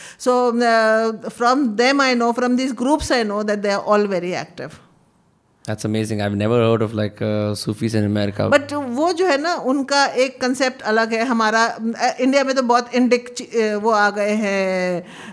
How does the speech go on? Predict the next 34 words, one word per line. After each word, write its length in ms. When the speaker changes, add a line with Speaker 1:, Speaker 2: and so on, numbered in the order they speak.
Speaker 1:
अ, 260
उम, 360
इंडिक 320
प्रैक्टिसेस 520
भी 140
आ 140
गए 120
हैं। 120
वहाँ 300
का 160
उनका, 280
मतलब, 260
I 120
have 160
not 200
interacted 500
with 120
them, 160
so 0
I 200
cannot 340
claim 320
to 240
say 280
anything 340
about 140
them, 180
but 80
I 80
know 220
they 100
are 100
all 160
active। 340